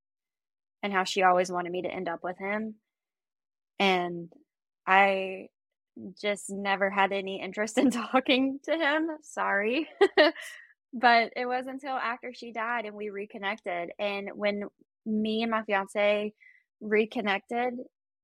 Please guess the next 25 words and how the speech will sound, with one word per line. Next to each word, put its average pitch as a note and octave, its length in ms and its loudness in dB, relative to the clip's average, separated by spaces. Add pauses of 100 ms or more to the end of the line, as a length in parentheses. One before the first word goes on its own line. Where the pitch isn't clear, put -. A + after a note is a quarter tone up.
(1080)
and A3+ 200 4
I G#3+ 680 0 (380)
left G#3+ 480 4
our G#3 240 -8
first G#3+ 300 -4
date, G#3 380 -6 (240)
I G3+ 280 2
felt G3+ 180 0
my G3+ 160 0
mom G3 560 -6 (640)
just G#3 320 -2 (400)
hug A3 240 6
me G#3+ 160 -4
so G#3 200 -2
tight, A3 300 -2
and G#3 80 -8
I G3 120 -4
was G#3 160 -8
like, F#3+ 200 -8 (920)
"Oh B3+ 120 4
my B3 160 2
God, G#3 260 2
this G#3+ 200 -4
is E3+ 160 -8
it. G3+ 380 -2